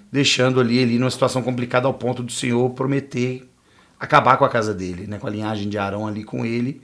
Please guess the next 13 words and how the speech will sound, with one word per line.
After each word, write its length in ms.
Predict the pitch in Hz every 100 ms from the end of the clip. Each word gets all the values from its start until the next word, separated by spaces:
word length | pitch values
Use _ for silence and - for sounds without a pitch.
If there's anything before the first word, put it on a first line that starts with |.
| - _ _ -
e 160 | 113
levantando 440 | 117 117 123 120 117
Samuel 400 | - 120 110 110
como 180 | 120 123
o 40 |
próximo 360 | 123 117 - 110
profeta 720 | 127 131 139 120 117 123 - _ _ _ _ _ _
e 200 | 117 117
também 260 | 127 139 117
sumo 180 | 107 120
sacerdote 600 | 117 139 123 104 104 113
de 40 |
Israel. 440 | 101 120 120 90